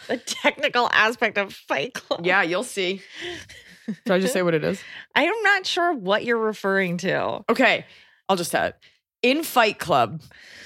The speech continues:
Speaker 2: do you remember how Tyler Durden ran a projector and he would splice in,
Speaker 1: Did
Speaker 2: like,
Speaker 1: you do a
Speaker 2: porn?
Speaker 1: splice?
Speaker 2: I did a splice
Speaker 1: Oh
Speaker 2: of
Speaker 1: my
Speaker 2: Blanche
Speaker 1: God.
Speaker 2: in the movie.
Speaker 1: Okay.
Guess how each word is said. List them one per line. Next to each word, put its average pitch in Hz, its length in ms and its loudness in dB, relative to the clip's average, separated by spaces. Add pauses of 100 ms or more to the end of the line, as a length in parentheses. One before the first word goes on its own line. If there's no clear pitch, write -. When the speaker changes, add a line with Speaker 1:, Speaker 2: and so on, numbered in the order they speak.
(600)
Speaker 2:
do 185 140 -2
you 196 120 4
remember 190 300 4
how 185 220 4
Tyler 175 340 2
Durden 165 320 0
ran 156 180 0
a 151 40 0
projector 131 600 -2
and 156 180 -2
he 143 100 -4
would 160 160 -4
splice 160 500 0
in, 139 540 -4
Speaker 1:
Did - 60 -2
Speaker 2:
like, 240 100 2
Speaker 1:
you 277 160 0
do 359 140 2
a 349 40 6
Speaker 2:
porn? 330 160 2
Speaker 1:
splice? 202 800 2
Speaker 2:
I 196 60 4
did 196 180 2
a 240 60 2
splice 214 640 0 (120)
Speaker 1:
Oh 202 100 4
Speaker 2:
of 226 80 4
Speaker 1:
my 226 80 0
Speaker 2:
Blanche 180 480 0
Speaker 1:
God. 202 440 -2
Speaker 2:
in 190 180 2
the 190 60 0
movie. 170 500 0 (500)
Speaker 1:
Okay. 185 680 2